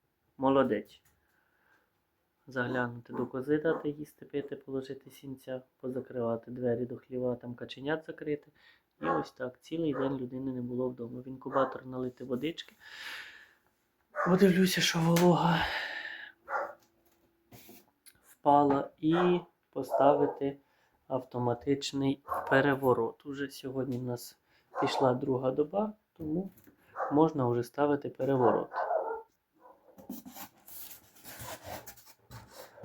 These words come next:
Яйця у нас закладені в інкубатор.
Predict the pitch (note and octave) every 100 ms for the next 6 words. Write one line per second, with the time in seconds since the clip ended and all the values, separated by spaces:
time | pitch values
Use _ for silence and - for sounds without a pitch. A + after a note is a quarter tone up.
0 | - - - D#3 C#3 C3+ B2 - C3+ C3+
1 | C3 B2+ D3+ D3+ G3+ A#3+ A#3 G#3 G3 F#3+
2 | F#3+ F#3 F3 E3+ - E3 -